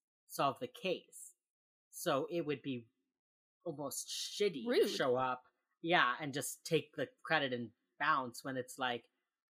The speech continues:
Speaker 1: no, the locals realized they were out of their depth, they called for help, we helped, they solved the case, you know? So that's, I
Speaker 2: Yeah.
Speaker 1: thought that was, like, an interesting little thing. Okay.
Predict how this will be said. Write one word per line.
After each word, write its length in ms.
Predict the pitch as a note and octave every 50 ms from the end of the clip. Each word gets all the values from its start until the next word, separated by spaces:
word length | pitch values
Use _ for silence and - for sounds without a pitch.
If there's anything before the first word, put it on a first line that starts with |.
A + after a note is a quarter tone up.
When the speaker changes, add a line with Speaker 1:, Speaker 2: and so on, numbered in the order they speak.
| _ _ -
Speaker 1:
no, 260 | C#4 D#4+ D4 F#3 C#3+ -
the 60 | E3
locals 460 | D#3 E3+ F3+ F3+ F3+ G3 F#3+ E3 D3
realized 380 | D#3 D#3 E3 D#3+ D#3+ D#3+ - -
they 80 | D#3+ C#3+
were 80 | D3 C#3+
out 80 | C#3
of 80 | C3+ B2
their 120 | C3+ B2+
depth, 320 | B2 - D#3+ D3 C#3+ - - _ _
they 80 | D3 C3
called 220 | - D3 C#3 C#3 -
for 100 | C#3 B2
help, 260 | A#2+ B2 A#2+ A#2+ - _ _ B2
we 120 | C3 A#2+ G#2+
helped, 280 | A2 A2+ A2+ A2 _ _ _ _ _ _ _ _ _ _ _ - B2+
they 120 | A#2+ A2 -
solved 280 | - B2+ G#2+ G2+ - -
the 60 | A#2+
case, 300 | - - - - - - E3
you 80 | D#3+ C#3+
know? 260 | C3 B2 B2 C3 - _ _ _ _ _ _ _ _ _ _ _
So 200 | - - - D3 B2
that's, 300 | C#3 C#3+ C#3 - A#3 A3+
I 120 | G3+ G#3 G3+
Speaker 2:
Yeah. 40 | -
Speaker 1:
thought 160 | D3 C3 - -
that 80 | C3
was, 100 | A#2 G#2+ C3
like, 100 | A#2+ -
an 60 | A2
interesting 440 | G#2 - - G2+ - - A2 G#2+ G#2 G#2 _ _ _ _ _ _ _ _ _ _ _ _ _ _ _ _ -
little 160 | A#2+ A2+ - _ -
thing. 120 | - - _ _ _ _ _ _ _ _ _ _ _ _ _ -
Okay. 240 | E3 D3+ - A2+ G#2+